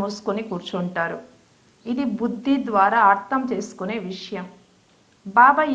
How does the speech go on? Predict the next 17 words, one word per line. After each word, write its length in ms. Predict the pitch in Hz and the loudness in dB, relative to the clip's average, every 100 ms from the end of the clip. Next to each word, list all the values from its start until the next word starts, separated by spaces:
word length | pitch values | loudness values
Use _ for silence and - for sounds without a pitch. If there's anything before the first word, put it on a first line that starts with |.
| 247 | 0
ఏం 100 | 262 247 | 2 2
అర్థం 240 | 240 247 247 | 2 0 0
చేస్తున్నారు 840 | 247 233 - - 214 214 214 220 220 | 0 -2 -6 -6 -6 -2 2 2 2
అని 120 | 220 277 | 0 0
మిమ్మల్ని 340 | 262 247 240 233 | 2 2 2 2
మీరు 140 | 269 - | 0 0
ప్రశ్నించుకుంటూ 960 | 240 226 - 240 247 - 208 214 220 285 247 | -4 -4 -2 0 0 0 -2 -2 -2 -2 -2
ఉండాలి. 360 | 190 180 180 185 - - _ _ _ _ _ | 2 2 0 -4 -10 -20 _ _ _ _ _
మనం 280 | 220 254 302 269 | 0 2 4 2
ఒక్క 260 | 269 302 285 208 | 2 2 2 6
బాబాను 560 | 202 214 226 254 254 262 214 | 6 6 4 4 4 4 2
మాత్రమే 560 | 196 220 247 277 262 269 - | 2 4 2 0 -2 0 -2
స్మృతి 380 | 247 220 214 247 247 | -6 -6 -4 -6 -4
చేయాలి. 460 | 208 180 170 170 - - _ _ _ _ | -4 -2 -2 -4 -8 -18 _ _ _ _
ఇక్కడ 260 | 233 240 269 269 | -8 0 0 0
కూర్చున్న 440 | 269 294 - 269 262 233 | -4 -6 0 2 2 4
వారంతా 520 | 208 220 226 220 | 4 4 0 0